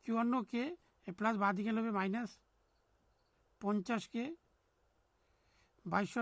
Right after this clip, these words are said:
প্লাস এই দিকে নেবে মাইনাস একুশশো ষাট। তাহলে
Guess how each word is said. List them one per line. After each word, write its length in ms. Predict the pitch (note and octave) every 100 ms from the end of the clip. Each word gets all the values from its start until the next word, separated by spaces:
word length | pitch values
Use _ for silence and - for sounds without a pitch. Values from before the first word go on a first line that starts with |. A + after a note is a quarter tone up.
| -
প্লাস 180 | G#3+ G#3+ A3
এই 60 | G#3
দিকে 140 | A3 A3
নেবে 160 | A#3 G#3+
মাইনাস 300 | F#3+ G3 B3 - _ _ _ _ _ _ _ _ _ _ _ G3
একুশশো 360 | F3+ A3 F3 C4+ - _ -
ষাট। 240 | - G3+ B2+ _ _ _ _ _ - - _ _ _ _ _ _ _ _ _ _ _ _ - _ _
তাহলে 180 | F#3+